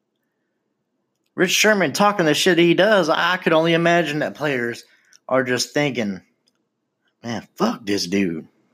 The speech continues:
And his team.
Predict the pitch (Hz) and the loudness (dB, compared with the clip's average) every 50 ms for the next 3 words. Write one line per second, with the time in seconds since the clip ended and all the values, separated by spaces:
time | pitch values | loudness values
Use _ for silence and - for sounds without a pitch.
0 | _ _ _ _ _ _ _ _ _ _ _ _ _ _ _ _ _ _ _ _ | _ _ _ _ _ _ _ _ _ _ _ _ _ _ _ _ _ _ _ _
1 | _ _ _ _ _ _ _ _ _ _ _ _ _ _ _ _ _ _ _ _ | _ _ _ _ _ _ _ _ _ _ _ _ _ _ _ _ _ _ _ _
2 | _ _ _ _ _ _ _ _ _ - 220 208 170 151 131 123 - - 160 151 | _ _ _ _ _ _ _ _ _ 0 2 2 4 2 2 0 0 0 0 0
3 | 147 135 117 107 98 - | 2 2 0 -2 -2 -6